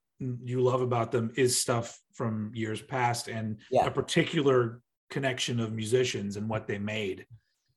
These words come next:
Speaker 1: Um,
Speaker 2: Yes. Yeah.
Speaker 1: it, it ma-,
Speaker 2: Yeah.
Speaker 1: it makes sense. So, but this, personally speaking, it is an album that I, I, I just, uh, I, I think it's fantastic. And, um,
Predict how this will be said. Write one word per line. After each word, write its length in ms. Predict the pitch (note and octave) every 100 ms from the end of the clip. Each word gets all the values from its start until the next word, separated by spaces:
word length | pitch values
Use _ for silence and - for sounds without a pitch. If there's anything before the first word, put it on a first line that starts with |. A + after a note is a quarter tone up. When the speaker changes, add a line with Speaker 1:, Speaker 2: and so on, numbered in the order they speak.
| _
Speaker 1:
Um, 480 | B2+ A#2 G#2+ G2 F#2+ -
Speaker 2:
Yes. 380 | - - - - -
Yeah. 200 | A2 F#2+
Speaker 1:
it, 100 | D4+
it 180 | - D4+
ma-, 80 |
Speaker 2:
Yeah. 160 | C#4 B3
Speaker 1:
it 80 | C4
makes 200 | B3+ G3
sense. 380 | - G2 - -
So, 340 | - B2+ A2+ A#2
but 160 | C3
this, 240 | G#3 A3 - - _ _
personally 480 | A3+ B3 A#3 F#3 D3+
speaking, 400 | - D#3 B2+ A#2+
it 120 | B2
is 180 | C3 B2+
an 80 | B2
album 300 | A2+ A2 A2
that 80 |
I, 160 | G#2+ G#2+
I, 240 | A2+ G#2+ G2 _ _ _ _ _ _ _ _ _ - G2+
I 40 |
just, 380 | G2 G2+ - -
uh, 300 | F#2+ F#2 F#2+ - - _
I, 320 | - F#2+ F#2+ -
I 100 | G2+
think 300 | F#2+ G#2+ G2
it's 200 | G2+ - - _ _
fantastic. 760 | - G2 - A2 - G2 - -
And, 260 | A2 G2 G#2
um, 400 | G#2+ G#2 G2+ G#2